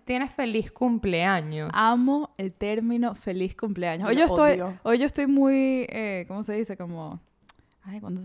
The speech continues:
Speaker 2: cuando hablas mucho de los términos, como lingüística. Hoy
Speaker 1: Sí.
Speaker 2: ando lingüística.
Speaker 1: Sí, sí, sí.
Speaker 3: Siento que es importante que les dé lo de la definición.
Speaker 1: Sí, porfa.
Speaker 3: Yo full time buscando.
Speaker 1: Dale.
Speaker 3: No la encontré en español, así que la palabra debe no ser desexualizar.
Speaker 1: Ok,
Speaker 3: Yo
Speaker 1: aquí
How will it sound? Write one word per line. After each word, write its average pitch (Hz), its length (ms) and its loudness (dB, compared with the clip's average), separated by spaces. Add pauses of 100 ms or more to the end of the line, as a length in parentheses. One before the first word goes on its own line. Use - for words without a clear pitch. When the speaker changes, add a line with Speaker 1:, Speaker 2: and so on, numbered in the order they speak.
Speaker 2:
cuando 175 260 -12
hablas 175 200 -6
mucho 226 240 -4
de 214 60 -4
los 151 160 -12
términos, 175 480 -16
como 170 200 -16
lingüística. 170 680 -12
Hoy 233 80 -6
Speaker 1:
Sí. 254 60 -4
Speaker 2:
ando 254 200 0
lingüística. 185 640 -6
Speaker 1:
Sí, 330 100 0
sí, 330 100 -6
sí. 330 160 -8
Speaker 3:
Siento 220 220 -6
que 233 80 -2
es 233 40 0
importante 160 380 -4
que - 100 -14
les 170 160 -12
dé 147 120 -14
lo 151 100 -12
de 160 120 -12
la 139 100 -14
definición. - 320 -14
Speaker 1:
Sí, 269 160 2
porfa. 185 420 2
Speaker 3:
Yo 160 80 -2
full 180 160 -8
time 170 160 -6
buscando. 180 320 -10
Speaker 1:
Dale. 160 260 -8 (200)
Speaker 3:
No 196 120 0
la 208 80 0
encontré 165 280 -6
en 160 80 -8
español, 139 440 -10
así 139 200 -14
que 156 80 -6
la 160 120 -2
palabra 160 280 -2
debe 175 240 -2
no 175 180 -4
ser 170 300 -6
desexualizar. 165 760 -6
Speaker 1:
Ok, - 60 -6
Speaker 3:
Yo 202 120 4
Speaker 1:
aquí 196 100 0